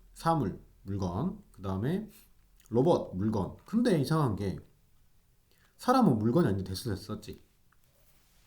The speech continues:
그럼 이런 경우는 이, 자, 사람들에게, 자, 보여줬다. 뭐라는 것을,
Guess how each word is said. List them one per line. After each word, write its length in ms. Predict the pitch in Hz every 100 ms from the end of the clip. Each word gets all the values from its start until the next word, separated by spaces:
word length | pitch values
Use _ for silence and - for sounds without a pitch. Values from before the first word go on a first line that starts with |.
| _ _ - _ _ _ _
그럼 240 | - 143 139
이런 240 | 117 151
경우는 560 | 123 101 98 120 - - _ _ _ _ _ _ _ _ _ - _ _ _ _ _
이, 460 | 120 117 117 117 117 - _ _ _ _ _ _ _ _ -
자, 260 | 90 90 - _ _ - - _ - _ _ - - -
사람들에게, 1000 | 202 208 190 147 135 127 143 170 156 - - - - - _ _ _ _ _ _ -
자, 180 | - 90
보여줬다. 460 | - 127 107 82 85
뭐라는 460 | 101 127 117 110
것을, 460 | 90 117 185 -